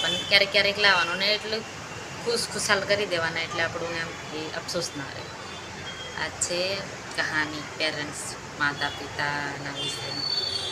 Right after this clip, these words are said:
કેમ કે દુઃખ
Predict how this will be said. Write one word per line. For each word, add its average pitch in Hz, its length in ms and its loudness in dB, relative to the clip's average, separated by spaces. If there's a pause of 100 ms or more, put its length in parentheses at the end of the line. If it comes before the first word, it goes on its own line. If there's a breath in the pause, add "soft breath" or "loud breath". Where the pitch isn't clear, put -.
(580)
કેમ - 360 -6
કે 143 160 -6 (2250)
દુઃખ 190 100 -8